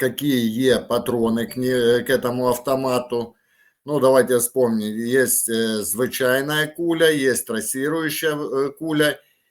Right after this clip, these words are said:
і сліпий набій. Тобто холості є. Правильно? Е, от це от все прочитати. Е, е,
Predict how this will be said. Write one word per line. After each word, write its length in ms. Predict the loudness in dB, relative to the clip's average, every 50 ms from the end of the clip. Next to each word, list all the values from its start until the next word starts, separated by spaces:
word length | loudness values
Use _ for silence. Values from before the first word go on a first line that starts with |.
| _ _ -10
і 420 | -4 -2 0 2 4 4 4 2 2 2 0
сліпий 560 | 0 0 0 -2 -4 -2 -2 -2 -2 0 0
набій. 640 | -2 -2 -2 -2 -4 -4 -6 -8 -8 -8 -10 -14 _ _ _ _ _ _ _ _ _ _ _ _ _ _ _ _ -8
Тобто 280 | -8 -8 -6 -6 -6 -6 -4
холості 440 | -4 -4 -4 -4 -4 -6 -6 -6
є. 320 | -8 -8 -10 -12 -12 -14 -14 -16 _ _ _ _ _ _ _ -6
Правильно? 480 | -2 0 2 2 0 0 -4 -8 -12 _ _ -20 -20 -20 -20 -20 _ _ -20 -20 -20 _ _ _ _ _ _ _ _ _ -8
Е, 720 | -4 -2 -2 0 0 0 0 0 0 -2 -2 -2 -4 -4 -4
от 180 | -4 -4 -2 0
це 200 | 0 0 2 2
от 180 | 0 0 0
все 180 | 0 -2 -2 -2
прочитати. 800 | 0 0 0 0 0 -4 -4 -2 0 2 2 2 0 -4 -12 -16 _ -4 -2
Е, 440 | 2 2 2 4 2 2 0 -2 -4 -8 -14 -20 _ _ _ _ _ -20 -20 _ -20 -20 _ _ _ _ _ _ _ _ _ _ _ _ _ -10
е, 300 | -6 -4 -4 -2 -2 -4